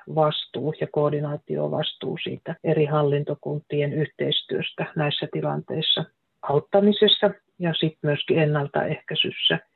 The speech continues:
Ja sit mä nostaisin esille myöskin kaksi asiaa, eli sen, että jokaisen kunnan kotisivuilta tai mistä ylipäänsä palveluista tiedotetaankaan, niin täytyy tosi helposti löytyä se, että mitä apua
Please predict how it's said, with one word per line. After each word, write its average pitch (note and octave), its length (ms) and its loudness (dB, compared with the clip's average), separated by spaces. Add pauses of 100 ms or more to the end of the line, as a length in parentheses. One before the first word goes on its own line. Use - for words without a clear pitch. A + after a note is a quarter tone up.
(160)
Ja F#3 120 0
sit A#3+ 200 0
mä E3+ 80 4
nostaisin G3+ 520 4
esille F#3 400 6
myöskin E3 440 0
kaksi - 360 0
asiaa, D#3 380 0
eli D#3 240 -2
sen, D3+ 200 0
että - 360 -6 (280)
jokaisen F3 580 4
kunnan D3 600 0 (160)
kotisivuilta D3+ 1080 -2 (280)
tai C#3+ 140 -4 (120)
mistä - 300 -2
ylipäänsä E3+ 580 0
palveluista D#3+ 680 2
tiedotetaankaan, D3 960 -2
niin F3 120 -4
täytyy D3+ 480 -4
tosi G#3 360 4
helposti D3+ 580 -2
löytyä C#3+ 400 -4 (160)
se, F#2+ 120 -4
että - 320 -10 (160)
mitä F3+ 380 6
apua C#3+ 520 0